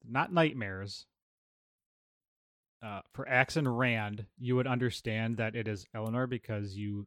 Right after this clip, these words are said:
you saw the body. It looks like her, but, like, f-, younger, full of life, vibrant, and she just says things to you.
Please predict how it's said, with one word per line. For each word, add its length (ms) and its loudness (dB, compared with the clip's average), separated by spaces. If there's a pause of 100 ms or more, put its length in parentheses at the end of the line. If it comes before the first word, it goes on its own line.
you 180 -6
saw 320 -6
the 140 -8
body. 400 -4 (960)
It 120 -6
looks 280 2
like 180 2
her, 260 0
but, 260 -6 (100)
like, 160 -6
f-, 300 -20 (260)
younger, 600 4
full 280 0
of 160 -2
life, 440 -2 (720)
vibrant, 600 -2 (120)
and 160 -8
she 500 -4 (440)
just 300 -4 (580)
says 480 0
things 340 -8
to 120 -12
you. 180 -14